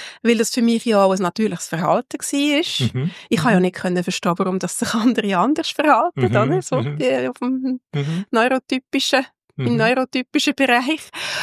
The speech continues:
Speaker 1: Und, äh, ja, wenn ich das dort mal erklärt hätte, ich weiss nicht, ob es verstanden worden wäre, aber, äh,
Speaker 2: Mhm.
Speaker 1: ist mir heute schon klar, gewisse Verhaltensweisen, äh, sind wahrscheinlich ein bisschen komisch übergekommen, oder?
Speaker 2: Mhm.
Speaker 1: Aber, ähm,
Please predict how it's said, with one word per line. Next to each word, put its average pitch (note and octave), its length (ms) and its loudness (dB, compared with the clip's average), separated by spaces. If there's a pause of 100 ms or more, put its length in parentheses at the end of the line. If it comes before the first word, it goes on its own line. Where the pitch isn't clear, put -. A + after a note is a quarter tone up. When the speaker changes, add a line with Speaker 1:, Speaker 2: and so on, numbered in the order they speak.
(300)
Speaker 1:
Und, A3 440 0
äh, G3 280 0
ja, G#3+ 240 2
wenn G#3+ 160 0
ich G#3 120 -4
das - 220 -6
dort E3 240 -4
mal E3+ 140 -2
erklärt E3+ 540 -6
hätte, F3 240 -6
ich F3 120 -6
weiss E3+ 140 -6
nicht, F3+ 100 2
ob F3 80 -2
es - 80 -8
verstanden - 520 0
worden C#4+ 320 2
wäre, E3+ 340 -2
aber, E3+ 240 -6
äh, D#3+ 260 -6 (600)
Speaker 2:
Mhm. C3 100 4
Speaker 1:
ist F#3+ 180 2
mir G3 160 2
heute A3+ 240 -2
schon B3+ 240 2
klar, F#3+ 560 2
gewisse A#3+ 400 0
Verhaltensweisen, A#3 840 0
äh, A3 640 -4
sind A3 380 0
wahrscheinlich A3+ 460 -2
ein A3 80 -2
bisschen A3 120 -4
komisch B3 440 -2
übergekommen, B3+ 720 0
oder? C3+ 280 -4
Speaker 2:
Mhm. A#2 380 0 (380)
Speaker 1:
Aber, G3+ 340 0
ähm, G3+ 240 2